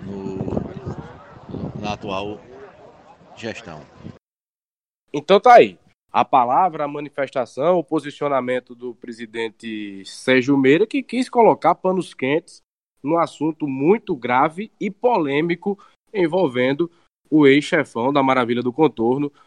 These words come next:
Speaker 2: o empresário Breno Moraes, e toda a influência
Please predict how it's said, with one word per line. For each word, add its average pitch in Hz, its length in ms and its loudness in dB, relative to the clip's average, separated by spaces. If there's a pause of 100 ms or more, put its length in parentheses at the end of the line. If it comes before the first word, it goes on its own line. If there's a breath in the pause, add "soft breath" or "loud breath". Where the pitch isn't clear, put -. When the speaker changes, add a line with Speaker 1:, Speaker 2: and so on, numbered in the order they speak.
(160)
Speaker 2:
o 131 140 2
empresário 120 680 0
Breno 123 360 -2
Moraes, 139 580 2
e 185 140 0
toda 208 500 8
a 196 60 4
influência 165 760 0